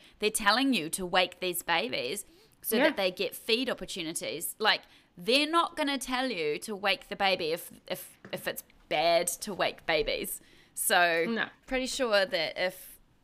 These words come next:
Speaker 1: you know, and, and it's another reason that I used to have to try and keep my, my eldest awake when she was newborn 'cause she just wanted to sleep the whole time.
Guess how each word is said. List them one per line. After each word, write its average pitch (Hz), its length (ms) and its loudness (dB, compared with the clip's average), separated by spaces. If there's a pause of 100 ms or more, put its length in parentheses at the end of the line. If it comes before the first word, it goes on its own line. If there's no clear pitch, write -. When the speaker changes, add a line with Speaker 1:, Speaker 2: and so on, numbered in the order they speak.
(100)
Speaker 1:
you 214 100 -8
know, 170 100 -6
and, 262 200 0
and 302 220 0
it's 311 260 -2
another 359 260 -6
reason 190 320 0
that - 160 -4 (960)
I 277 140 8
used 302 220 2
to 233 80 -2
have 196 100 -2
to - 80 -8
try 185 220 -2
and 139 120 -4
keep - 320 -4
my, 190 340 -2 (220)
my 180 200 -4
eldest 175 420 -4
awake 147 400 0
when 170 80 -4
she - 160 -4
was 139 160 -4
newborn 160 320 -6
'cause 202 100 -6
she 214 200 0
just 190 180 0
wanted 170 220 0
to 170 80 -4
sleep 220 320 0
the 170 100 -2
whole 156 200 -6
time. - 360 -8